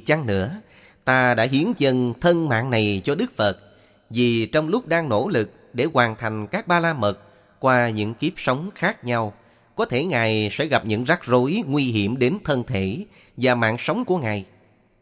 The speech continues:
Hoặc có khi Ngài phải gặp những tổn thương đau đớn, khó chịu đựng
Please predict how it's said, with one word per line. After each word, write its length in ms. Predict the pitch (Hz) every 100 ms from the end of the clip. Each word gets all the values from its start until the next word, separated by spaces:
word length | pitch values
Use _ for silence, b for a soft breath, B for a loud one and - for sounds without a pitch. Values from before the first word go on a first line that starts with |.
| _ _
Hoặc 220 | 113 113 -
có 200 | 147 214
khi 340 | 135 131 123 B B B
Ngài 400 | 127 131 127 123 117
phải 100 | 151
gặp 200 | 135 120
những 180 | 117 156
tổn 280 | 110 127
thương 340 | 180 143 131 127
đau 240 | 131 120
đớn, 320 | 117 123 170 220 B -
khó 300 | - 160 247
chịu 260 | 170 110
đựng 320 | 117 98 104